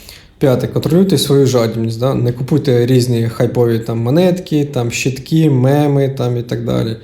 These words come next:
І так само не використовуйте фьючі, бо, ну, це все веде до того, що ви все зільєте.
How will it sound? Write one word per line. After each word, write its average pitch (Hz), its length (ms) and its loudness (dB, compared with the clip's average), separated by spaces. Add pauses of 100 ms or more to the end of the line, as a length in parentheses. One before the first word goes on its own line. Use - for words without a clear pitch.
(380)
І 160 180 2
так 143 280 -4
само 131 220 2
не 117 100 2
використовуйте 120 840 -2
фьючі, 110 360 -8
бо, 113 440 -6
ну, 113 300 -8 (100)
це - 100 -6
все 123 400 0
веде 117 260 -2
до 117 100 -6
того, 117 220 -4
що - 180 -6
ви 120 180 -2
все 117 260 -6
зільєте. 151 520 -2